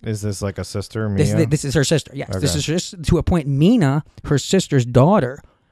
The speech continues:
Speaker 2: has this whole, like, kids' clothing t-, uh, t-shirt brand for Auntie Kamala. Like, they're, they've, the Harris,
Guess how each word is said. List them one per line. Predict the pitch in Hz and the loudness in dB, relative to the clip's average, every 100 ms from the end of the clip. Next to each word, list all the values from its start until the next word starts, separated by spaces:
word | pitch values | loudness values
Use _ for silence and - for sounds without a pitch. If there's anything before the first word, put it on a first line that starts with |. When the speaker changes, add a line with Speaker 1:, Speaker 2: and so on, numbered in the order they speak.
| _ | _
Speaker 2:
has | 123 165 143 | -4 -4 -4
this | 139 | -6
whole, | - 175 170 | -2 0 0
like, | 156 131 - | -4 -6 -8
kids' | - 180 135 | -4 -4 -8
clothing | - 180 180 170 170 147 135 | -6 -2 -2 -2 -4 -6 -10
t-, | - 226 208 - | -8 -8 -8 -8
uh, | 160 143 - | -6 -6 -6
t-shirt | 233 - 151 120 | -8 -6 -8 -6
brand | 117 110 104 - _ _ _ _ _ | -6 -6 -10 -18 _ _ _ _ _
for | - 156 147 | 0 2 2
Auntie | 135 131 135 | -2 -4 -4
Kamala. | 170 160 113 - _ _ _ - | -2 -2 -6 -14 _ _ _ -6
Like, | 131 | 0
they're, | 151 202 | 2 4
they've, | 175 233 180 | 4 4 2
the | 165 | 0
Harris, | 160 151 156 226 226 170 | 0 -4 -2 0 -2 -4